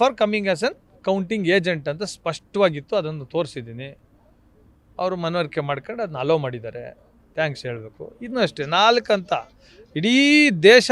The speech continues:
ನಮ್ಮನ್ನು ನೋಡ್ತಾ ಇದೆ ರೀಕೌಂಟಿಂಗ್. ಇದರಲ್ಲಿ ಏನು ಮಾಡೋಕ್ಕೆ ಹೋಗ್ಬೇಡ್ರಿ, ಮನವಿ ಮಾಡ್ತೀನಿ. ಯಾರ್ಯಾರ ಮಾತೋ ಕೇಳಿ, ನೀವು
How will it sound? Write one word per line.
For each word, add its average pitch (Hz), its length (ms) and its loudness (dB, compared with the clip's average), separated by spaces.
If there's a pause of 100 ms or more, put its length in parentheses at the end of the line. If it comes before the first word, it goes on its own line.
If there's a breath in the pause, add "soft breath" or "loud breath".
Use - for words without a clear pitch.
(100)
ನಮ್ಮನ್ನು 202 280 4
ನೋಡ್ತಾ 190 280 2
ಇದೆ 135 180 -6
ರೀಕೌಂಟಿಂಗ್. 131 440 -10 (100)
ಇದರಲ್ಲಿ 208 420 0 (280)
ಏನು 208 120 -2 (100)
ಮಾಡೋಕ್ಕೆ 175 320 -2
ಹೋಗ್ಬೇಡ್ರಿ, 151 500 -2 (1000)
ಮನವಿ 185 260 2 (100)
ಮಾಡ್ತೀನಿ. 143 440 -4 (320)
ಯಾರ್ಯಾರ 165 300 2 (100)
ಮಾತೋ 156 240 -2 (160)
ಕೇಳಿ, 151 220 0 (220)
ನೀವು 190 240 2